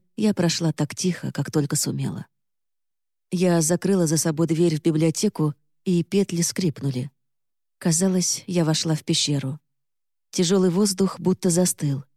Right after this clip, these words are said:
лишь мерно тикали старинные часы. Стремянка, застрявшая на ржавых направляющих, ждала на том же месте, где я её и оставила. Я аккуратно поднялась по ней, пока не достала до верхней полки.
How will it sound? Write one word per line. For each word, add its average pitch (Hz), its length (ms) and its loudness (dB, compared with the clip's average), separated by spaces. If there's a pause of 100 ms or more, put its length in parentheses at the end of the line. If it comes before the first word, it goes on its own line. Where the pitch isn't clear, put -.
(180)
лишь 170 400 -2
мерно 156 320 0
тикали 147 400 -2
старинные 156 580 0
часы. - 460 -2 (1120)
Стремянка, 202 680 2
застрявшая 160 640 0
на 160 140 2
ржавых 151 340 0
направляющих, 160 840 0 (300)
ждала 190 380 2
на 190 100 2
том 170 200 0
же 160 120 -2
месте, 202 420 0
где 170 200 -2
я 160 200 0
её 151 260 0
и - 120 -4
оставила. 139 600 -4 (760)
Я 175 320 4
аккуратно 170 580 2
поднялась 170 500 2
по - 100 -4
ней, 147 300 0
пока 175 240 0
не 196 100 2
достала 175 420 0
до 160 120 0
верхней 170 340 -2
полки. 139 480 -6